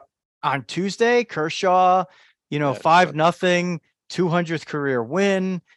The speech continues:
Speaker 1: You know, the Mets get the first game of the series. They, they, they win the series by, by taking this game. It's a day game.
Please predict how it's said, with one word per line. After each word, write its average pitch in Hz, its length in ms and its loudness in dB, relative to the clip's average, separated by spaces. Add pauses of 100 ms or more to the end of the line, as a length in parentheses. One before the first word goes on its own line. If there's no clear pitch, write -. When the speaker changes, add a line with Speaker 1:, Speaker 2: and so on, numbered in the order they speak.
(200)
Speaker 1:
You 139 80 -4
know, 131 200 0
the 127 120 -4
Mets 151 400 -4
get 147 240 -4
the 135 80 -8
first 147 340 -6
game 151 180 -4
of 131 60 -6
the 120 60 -8
series. 196 520 -2
They, 131 160 -4 (120)
they, 127 160 -4 (200)
they 123 140 -4
win 139 240 -4
the 190 80 -2
series 175 420 -4
by, 123 240 -4 (100)
by 127 120 -4
taking 139 340 -6
this 175 180 -6
game. 180 380 -6
It's - 100 -14
a 113 60 -12
day 180 280 -2
game. 180 420 -4